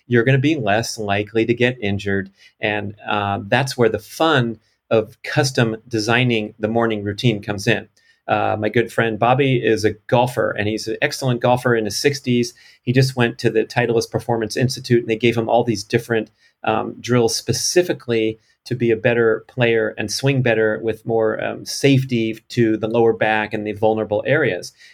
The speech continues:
And so going through this sequence that's, uh, completely,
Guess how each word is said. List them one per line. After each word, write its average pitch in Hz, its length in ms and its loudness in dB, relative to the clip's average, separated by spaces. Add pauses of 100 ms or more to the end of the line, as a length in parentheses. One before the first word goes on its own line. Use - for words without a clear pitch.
And 113 120 -4
so 117 180 4
going 131 320 2
through 127 220 2
this 110 160 -2
sequence 110 560 -2
that's, - 300 -4 (460)
uh, 123 80 2 (120)
completely, 110 880 -2